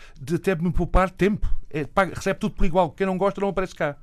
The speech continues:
Eh, portanto, eu sei que há muita gente que se recusa a vir à Fábrica Braço Prata porque acha que é humilhante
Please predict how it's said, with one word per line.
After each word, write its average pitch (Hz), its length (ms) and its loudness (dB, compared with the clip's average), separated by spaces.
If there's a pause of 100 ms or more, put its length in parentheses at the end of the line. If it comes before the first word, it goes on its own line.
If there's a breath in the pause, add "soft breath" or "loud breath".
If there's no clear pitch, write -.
(580 loud breath)
Eh, 139 220 0
portanto, 135 180 -2
eu 151 60 2
sei 180 160 -2
que 139 140 -2
há 117 80 4
muita 151 440 4
gente 107 440 -2
que - 120 -14
se - 120 -4
recusa 113 400 -2
a - 20 0
vir 98 120 -2
à 92 40 -4
Fábrica 117 220 -4
Braço 117 180 -4
Prata 151 300 -4
porque - 160 -6
acha - 160 -8
que 160 100 -2
é 151 40 6
humilhante 120 580 2